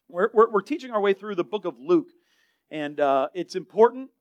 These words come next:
uh, that we understand the Scriptures. I thank you for reading it. Now listen, we're gonna be in Luke chapter six next week. And so I got a little homework for you. Watch this.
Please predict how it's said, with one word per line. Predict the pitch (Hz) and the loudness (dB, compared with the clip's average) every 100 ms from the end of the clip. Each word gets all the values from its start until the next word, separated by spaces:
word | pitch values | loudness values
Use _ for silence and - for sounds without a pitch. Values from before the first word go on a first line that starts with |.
| _ _ _ - | _ _ _ -20
uh, | 127 127 | -16 -12
that | 156 | -8
we | 170 | -8
understand | 165 - 185 156 | -10 -8 -10 -10
the | |
Scriptures. | - - 202 208 240 240 | -14 -4 -2 -2 -8 -8
I | 180 | -8
thank | 143 190 180 | -6 -8 -8
you | 202 | -10
for | 151 | -10
reading | 143 202 220 | -8 -8 -4
it. | 233 247 _ _ _ | -4 -6 _ _ _
Now | 214 | -4
listen, | 294 208 | -4 -6
we're | 185 | -6
gonna | 277 | -4
be | 262 269 | -2 -2
in | |
Luke | 247 - | -4 -2
chapter | 226 208 202 | -4 -4 -10
six | - 240 226 - | -8 -8 -10 -12
next | 190 175 - | -8 -8 -8
week. | 165 120 | -12 -12
And | 156 | -12
so | 151 | -6
I | 170 | -4
got | 190 | -2
a | 202 | 0
little | 185 | -2
homework | 165 208 208 180 - | -4 -8 -8 -8 -10
for | 175 170 | -10 -10
you. | 123 98 | -10 -4
Watch | 165 175 | -4 -4
this. | 165 101 - | -12 -16 -18